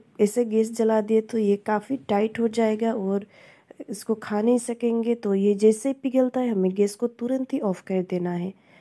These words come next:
और यहाँ पे मैंने लिए पीनट का पाउडर और ये बादाम और, अ, कोकोनट का पाउडर, साथ में मैंने तिल और सौंफ को भी डाल दी है। मैंने यहाँ पे लिए आधा चम्मच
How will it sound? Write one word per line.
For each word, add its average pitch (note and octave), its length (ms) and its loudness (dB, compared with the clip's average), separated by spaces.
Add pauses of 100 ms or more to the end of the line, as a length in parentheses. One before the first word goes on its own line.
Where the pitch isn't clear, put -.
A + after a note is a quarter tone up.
(320)
और F#3 200 4
यहाँ G3+ 180 0
पे B3 160 0
मैंने B3 360 2
लिए A#3+ 240 2
पीनट G#3 440 0
का - 140 -2
पाउडर G#3 560 2 (580)
और F#3 260 -2
ये G3 200 2
बादाम F#3+ 540 2
और, A3+ 200 4 (420)
अ, F#3+ 120 0
कोकोनट A3+ 480 2
का A#3 120 0
पाउडर, A3+ 500 2 (200)
साथ F#3 260 -2 (100)
में G#3+ 80 4
मैंने A3 340 4
तिल A3 460 2
और G3+ 460 2 (460)
सौंफ A3 320 -4
को A#3 140 -6
भी A3 160 -4
डाल G3 320 0
दी G3+ 180 0
है। A3 100 2
मैंने A3 280 2
यहाँ A#3+ 160 2
पे A#3+ 140 -2
लिए A#3+ 240 2
आधा F#3+ 320 2
चम्मच A3+ 540 2